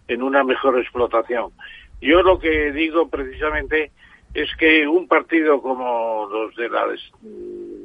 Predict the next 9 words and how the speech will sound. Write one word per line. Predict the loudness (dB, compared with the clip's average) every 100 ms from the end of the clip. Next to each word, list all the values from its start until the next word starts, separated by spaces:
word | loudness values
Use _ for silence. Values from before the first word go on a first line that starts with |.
| -8
centro | -2 -2 0 2 4
derecha | 4 2 2 0 0 -4 -20 -20 -20 -6
tendrían | -2 2 2 4
que | 4
incluir | 2 2 2 4
estas | 2 0 -6 -4
cosas | -6 -2 -2
en | -2 -6
sus, | -4 -4